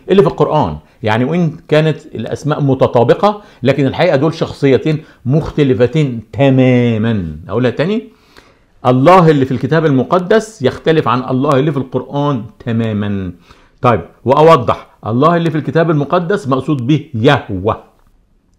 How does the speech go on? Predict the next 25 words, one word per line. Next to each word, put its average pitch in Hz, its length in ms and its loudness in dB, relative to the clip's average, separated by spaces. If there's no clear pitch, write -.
ظهر 120 320 0
في - 80 -8
الجسد، 98 420 -6
يهوه 117 360 -4
قدوس 113 480 -8
إسرائيل. - 480 -16
الله 165 300 6
الذي 165 240 2
في 156 80 2
القرآن 151 500 0
احنا 156 260 -4
ما 147 80 0
نعرفش 139 340 0
هويته 123 440 2
الحقيقة، 101 340 -4
هم 123 220 0
يقولوا 127 260 0
زي 110 140 0
ما 110 100 -2
يقولوا، 104 420 -2
لكن 123 180 -4
احنا 117 220 -6
إلهنا 117 280 -2
ده 139 260 0
عارفينه، 107 520 -2